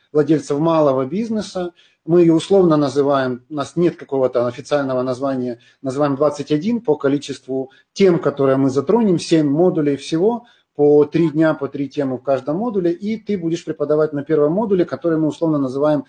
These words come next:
"Управление собой". И будешь рассказывать, собственно, о том, как управлять своей собственной энергией. И мы, наверное, к этому перейдём буквально через пару минут. А сейчас я скажу, что про программу можно больше прочесть, и про, собственно, этот первый модуль можно больше прочесть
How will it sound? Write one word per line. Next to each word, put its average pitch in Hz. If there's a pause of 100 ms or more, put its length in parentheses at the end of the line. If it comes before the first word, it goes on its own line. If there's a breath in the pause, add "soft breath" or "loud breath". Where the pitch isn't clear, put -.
(200 soft breath)
"Управление 175
собой". 147 (500)
И 196
будешь 170
рассказывать, 147
собственно, 135
о 131
том, 151
как 170
управлять 147
своей 139
собственной 139
энергией. 113 (280 soft breath)
И 170
мы, 214
наверное, 170
к -
этому 156
перейдём 147
буквально 139
через 135
пару 156
минут. 240 (360 soft breath)
А 139
сейчас -
я -
скажу, 151
что 135
про 190
программу 156
можно 135
больше 135
прочесть, 123 (200 soft breath)
и 185
про, 175
собственно, 151
этот 139
первый 147
модуль 127
можно 123
больше 127
прочесть 123